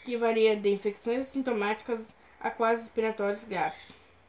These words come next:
Ele vem de uma família de vírus que causam infecções respiratórias. O novo coronavírus foi descoberto no dia trinta e um de dezembro de dois mil e dezenove, após ser registrado casos na China.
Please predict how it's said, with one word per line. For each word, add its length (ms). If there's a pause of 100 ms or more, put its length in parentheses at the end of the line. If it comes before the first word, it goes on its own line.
(960)
Ele 280
vem 340
de 80
uma 160
família 480
de 80
vírus 300
que 140
causam 260
infecções 400
respiratórias. 680 (1500)
O 140
novo 240
coronavírus 680
foi 160
descoberto 400
no 220
dia 320 (420)
trinta 260
e 80
um 120
de 100
dezembro 380
de 100
dois 180
mil 120
e 40
dezenove, 560 (420)
após 360
ser 140
registrado 680
casos 440
na 160
China. 420